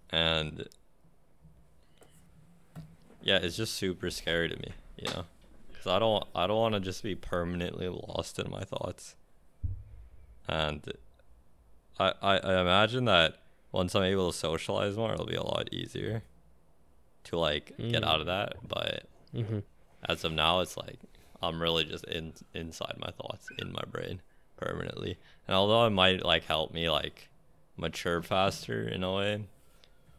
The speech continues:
Speaker 1: it's, I feel like it's someone my age shouldn't be <laughs> doing this, you know?
Speaker 2: <laughs>
Speaker 1: Like, I think
Speaker 2: Yeah.
Speaker 1: that should be said for, like, people, like, three times my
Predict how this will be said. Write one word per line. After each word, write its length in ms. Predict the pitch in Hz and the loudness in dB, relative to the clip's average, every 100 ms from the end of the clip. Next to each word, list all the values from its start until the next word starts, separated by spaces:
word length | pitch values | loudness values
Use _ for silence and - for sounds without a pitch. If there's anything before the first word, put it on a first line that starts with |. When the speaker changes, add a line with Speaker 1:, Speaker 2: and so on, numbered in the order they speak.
| - - - | -20 -20 -8
Speaker 1:
it's, 600 | - 80 - - - - - - - - - - - - - - | -2 0 -2 -8 -10 -10 -16 -20 -20 -20 -20 -20 -20 -20 -20 -10
I 140 | - 92 | 0 0
feel 220 | - 110 | 2 4
like 220 | 107 95 | 4 4
it's 120 | 92 - | 0 0
someone 260 | 92 85 | 2 2
my 180 | 80 76 | 4 4
age 200 | 73 76 | 4 0
shouldn't 300 | - - - | -6 -8 -8
be 80 | - | -6
<laughs> 100 | - | -4
doing 260 | 82 113 85 | -2 -2 -2
this, 240 | - - | -4 -4
you 100 | - | -4
know? 220 | 98 113 - - - - - 117 - | -2 -2 -4 -8 -20 -14 -4 -4 -2
Speaker 2:
<laughs> 140 | 120 - - - - 131 - - - - | -2 -2 -6 -10 -10 -12 -14 -20 -16 -4
Speaker 1:
Like, 160 | - | 0
I 160 | 82 87 | 4 4
think 100 | 127 | 4
Speaker 2:
Yeah. 120 | 131 | 4
Speaker 1:
that 180 | 87 87 | 6 4
should 160 | - 98 | 2 -2
be 100 | 85 | -2
said 300 | - 87 85 | 0 0 0
for, 180 | - 107 | 0 2
like, 260 | 90 85 - - - | 2 0 -4 -16 -6
people, 360 | 85 80 92 | -4 -2 -2
like, 180 | 82 82 | 0 -2
three 280 | - - - | -8 -8 -6
times 340 | - - 98 | -6 -8 -8
my 160 | 101 - | -8 -6